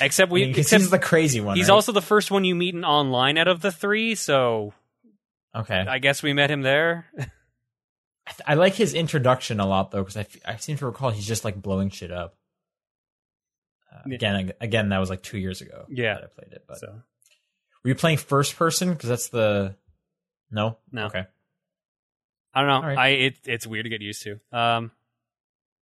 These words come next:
Speaker 2: But you tried it, I guess.
Speaker 1: Yeah. I f-
Speaker 2: Yeah, okay.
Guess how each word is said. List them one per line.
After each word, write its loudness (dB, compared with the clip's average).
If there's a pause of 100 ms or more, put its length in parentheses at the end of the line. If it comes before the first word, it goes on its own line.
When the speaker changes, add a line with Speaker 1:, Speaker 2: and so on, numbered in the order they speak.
(720)
Speaker 2:
But -4
you 2
tried 2
it, -2
I -6
guess. -8
Speaker 1:
Yeah. -6 (520)
I 2
f- -2
Speaker 2:
Yeah, -14
okay. -16